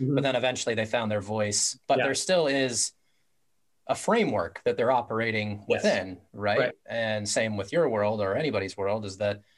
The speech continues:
Speaker 2: you wanna give the coaches freedom to operate within that framework, but you need to give them boundaries and let them
Speaker 1: Yeah.
Speaker 2: know that, that, that there's a certain place that they can go within
Speaker 1: Yeah.
Speaker 2: and go and not go without, right? Or
Speaker 1: Right.
Speaker 2: not go out of those boundaries.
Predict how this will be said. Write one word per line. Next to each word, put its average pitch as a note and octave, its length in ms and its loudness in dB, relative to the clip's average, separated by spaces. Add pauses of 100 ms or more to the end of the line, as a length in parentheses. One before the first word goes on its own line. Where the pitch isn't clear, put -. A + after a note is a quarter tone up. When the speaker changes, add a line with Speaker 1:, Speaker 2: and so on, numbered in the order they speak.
(140)
Speaker 2:
you A#2 140 -4
wanna D3+ 180 4
give C3 240 0
the C3 80 -4
coaches A#2 400 -2
freedom A#2+ 480 0
to A#2 100 -2
operate A2+ 440 0
within G#2+ 240 -2
that G2+ 160 -2
framework, G#2 480 -2
but G#2+ 120 -2
you G2+ 80 -4
need G#2 160 -4
to G#2 60 -8
give G2+ 160 -4
them F#2 140 -6
boundaries F#2 720 -4 (320)
and G2 140 -2
let G#2 140 -2
them B2 100 0
Speaker 1:
Yeah. A#2 60 2
Speaker 2:
know G#2+ 260 0
that, G#2 180 -10
that, - 140 -12 (220)
that - 200 -20
there's A#2 200 -2
a - 20 -10
certain C#3 280 0
place A#2+ 260 -2
that - 100 -12
they G#2+ 140 0
can G2+ 160 -6
go G2 420 0
within C#3 360 0
Speaker 1:
Yeah. A2+ 60 2
Speaker 2:
and G#2+ 80 -4
go G2+ 300 0 (260)
and A2+ 80 -2
not B2 160 0
go A2 100 -2
without, F#2+ 320 -4 (300)
right? G2 180 0
Or G2 60 -2
Speaker 1:
Right. G#2 80 0
Speaker 2:
not G2 100 -6
go G#2 180 -4
out G#2+ 180 -2
of F#2+ 100 -4
those F2+ 140 -4
boundaries. F#2+ 480 -8